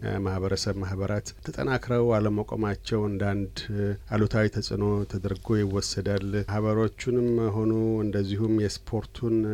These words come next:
ቡድናት አጠናክሮ ለማቆም ምን መደረግ አለበት ይላሉ? እንደ እርስዎ ያሉ የስፖርት ባለሙያዎችና የቀድሞ የኢትዮጵያ እግር ኳስ ተጫዋቾች በብሔራዊ ደረጃ በርካታ እዚያ ያሉ፣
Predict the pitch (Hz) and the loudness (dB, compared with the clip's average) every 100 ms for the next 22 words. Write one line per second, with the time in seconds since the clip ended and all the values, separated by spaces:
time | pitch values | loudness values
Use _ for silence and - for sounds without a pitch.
0 | 107 104 101 117 113 107 117 107 - 147 | -2 -2 0 2 2 2 -4 -6 -6 -4
1 | 139 - - 127 120 113 113 107 - 113 | -4 -6 -6 -2 0 0 0 -2 -6 -6
2 | 113 110 107 107 104 - 113 120 143 135 | -2 -2 -2 -4 -6 -6 0 2 2 2
3 | 127 107 117 113 107 107 101 101 104 101 | 0 2 2 2 2 0 0 -2 -2 -2
4 | 104 98 95 95 98 95 95 98 - 127 | -2 -2 -2 -4 -4 -4 -2 -4 0 4
5 | 120 110 110 101 - 113 - 104 104 104 | 4 4 0 -2 -4 -8 -8 -4 -2 -2
6 | 104 104 104 - 104 107 107 104 101 101 | -2 -2 -4 -6 -6 -4 -2 -2 -2 -4
7 | 107 107 104 - 113 104 101 104 - 113 | -2 -2 -2 -6 -2 0 0 -2 -2 -4
8 | 104 101 98 - 110 - - 101 98 110 | -2 -4 -6 -2 -2 -2 -4 -2 -2 -4
9 | 101 104 95 98 104 98 98 98 101 98 | -2 0 0 2 0 0 -2 -2 -2 -4
10 | - 101 - 107 98 110 104 101 | -6 -8 -6 -6 -2 0 0 0